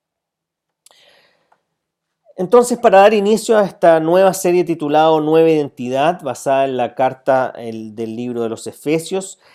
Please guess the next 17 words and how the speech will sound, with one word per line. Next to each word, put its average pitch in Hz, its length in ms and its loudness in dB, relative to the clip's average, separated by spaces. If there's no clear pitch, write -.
creo 196 220 2
que 208 80 0
es 196 100 0
relevante 185 540 0
situarnos, 160 840 0
como 120 360 -8
siempre 190 520 -4
que 123 60 -8
empieza 127 400 -8
una 127 140 -6
serie, 117 420 -10
en 165 120 0
el 170 140 -2
contexto 170 640 -2
de 120 60 -4
esta 120 200 -8
carta, - 480 -14